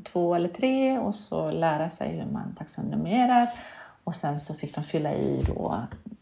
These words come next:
på stora tavlan gemensamt hur många de hittade inom sin grupp i de olika miljöerna. Och sen så summerar vi och diskuterar kring det. Och då blir det liksom väldigt tydligt vad,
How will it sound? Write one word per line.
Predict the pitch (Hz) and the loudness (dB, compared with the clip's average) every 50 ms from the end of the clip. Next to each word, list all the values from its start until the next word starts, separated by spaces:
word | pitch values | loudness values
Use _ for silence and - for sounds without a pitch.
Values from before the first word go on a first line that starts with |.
| 214 202 - - | -10 -10 -10 -14
på | - - 156 | -12 -10 -8
stora | - - 156 - - | -2 0 2 4 4
tavlan | - - 156 - - - - 143 147 147 | 6 6 6 6 4 2 0 0 0 0
gemensamt | 156 160 135 - - - - - - - - - | 0 0 0 -2 -4 -4 -4 -4 -4 -4 -2 0
hur | 147 | 0
många | 139 - 139 147 147 147 147 147 | 0 2 2 0 0 0 0 0
de | - 156 | 2 2
hittade | 165 151 151 - 143 - 143 | 2 0 0 -2 -2 0 0
inom | 151 147 147 147 156 | 0 0 0 0 -2
sin | 160 - - - 170 | -2 -2 -2 0 0
grupp | 165 147 - - - - - _ - | 2 0 0 -2 -4 -10 -10 _ -2
i | - | -2
de | - - - | 0 0 -2
olika | - - - - - - - - | -2 -2 -4 -6 -4 -2 -2 -2
miljöerna. | - - - - - - - - - - - - - | 0 -2 0 0 0 0 0 0 -2 -2 -2 -4 -4
Och | - | -6
sen | - - - - | -8 -8 -10 -10
så | - - | -12 -12
summerar | - - - - - - - - - 92 | -12 -8 -6 -4 -4 -2 -4 -4 -4 -4
vi | - - - | -4 -4 -6
och | - | -6
diskuterar | - - - - - - - - - - | -8 -10 -10 -14 -10 -10 -8 -8 -8 -10
kring | - - - - - | -8 -6 -6 -4 -4
det. | - - - 160 - - - | -6 -6 -8 -10 -12 -12 -8
Och | - - | -6 -4
då | - - | -4 -2
blir | - 58 - | -2 -2 -2
det | - - | -4 -6
liksom | - - - - - - | -8 -10 -8 -6 -4 -4
väldigt | - - - - - - | -2 -4 -6 -8 -4 -2
tydligt | - 160 - - - 120 - - - - | 0 0 0 -2 -4 -6 -6 -8 -4 -2
vad, | - - | -2 -2